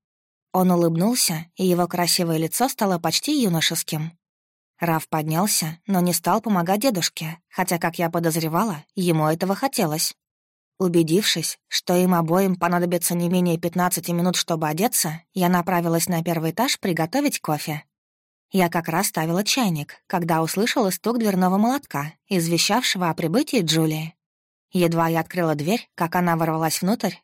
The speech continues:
требуя информации, на ходу избавляясь от шарфа и пальто.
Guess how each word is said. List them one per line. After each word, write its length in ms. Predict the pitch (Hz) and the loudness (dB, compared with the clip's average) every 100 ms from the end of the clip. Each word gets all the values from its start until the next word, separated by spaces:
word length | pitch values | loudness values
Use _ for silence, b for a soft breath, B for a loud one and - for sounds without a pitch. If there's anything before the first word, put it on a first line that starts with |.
| - | -2
требуя 380 | 190 175 165 160 | 0 2 2 0
информации, 800 | 165 165 175 277 - 156 160 - | -2 -2 0 0 -2 -4 -6 -4
на 160 | 185 175 | -2 0
ходу 320 | 180 175 170 | 0 0 0
избавляясь 540 | 160 165 170 175 165 | 0 -2 0 0 0
от 100 | 165 | -2
шарфа 420 | - 214 294 - 202 | -2 0 0 -2 -4
и 60 | |
пальто. 440 | 185 151 - 147 | 0 -4 -4 -8